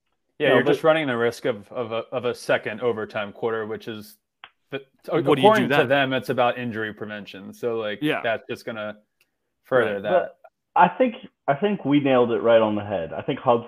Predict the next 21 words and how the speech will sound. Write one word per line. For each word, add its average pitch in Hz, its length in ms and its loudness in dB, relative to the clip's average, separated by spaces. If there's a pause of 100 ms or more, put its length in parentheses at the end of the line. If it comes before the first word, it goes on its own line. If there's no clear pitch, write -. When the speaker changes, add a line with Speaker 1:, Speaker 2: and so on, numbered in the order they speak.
Speaker 2:
said 107 140 0
it 98 140 -2
best, 82 240 -4 (100)
that 98 140 -8
the 117 80 -6
losing 117 480 -2
team 104 360 -2
is 101 140 -6 (100)
always 101 360 0
going 107 180 -4
to 95 80 -10
find 95 320 -2
something 92 280 -8
to 87 80 -10
complain 87 400 -8
about. 73 400 -12
So 120 260 -4 (260)
you, 151 160 -8
let's 156 220 2
say 147 260 2
you 143 140 -2